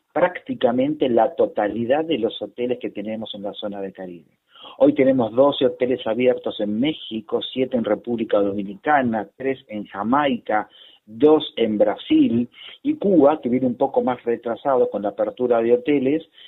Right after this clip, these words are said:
también ya ha abierto propiedades en todo lo que sea la ciudad de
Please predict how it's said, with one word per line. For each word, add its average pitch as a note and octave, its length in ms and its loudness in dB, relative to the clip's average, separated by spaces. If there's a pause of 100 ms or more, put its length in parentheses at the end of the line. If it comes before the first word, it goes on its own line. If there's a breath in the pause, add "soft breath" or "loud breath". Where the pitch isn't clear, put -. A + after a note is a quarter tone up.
(140 loud breath)
también C3+ 440 4
ya C#3+ 220 4
ha A2 120 4
abierto C3+ 460 2
propiedades B2+ 680 0
en G#2+ 180 -6
todo A#2+ 280 2
lo A2 60 -4
que A2 120 -8
sea A#2 220 -4
la G2+ 440 -2
ciudad A2+ 260 2
de A2 280 2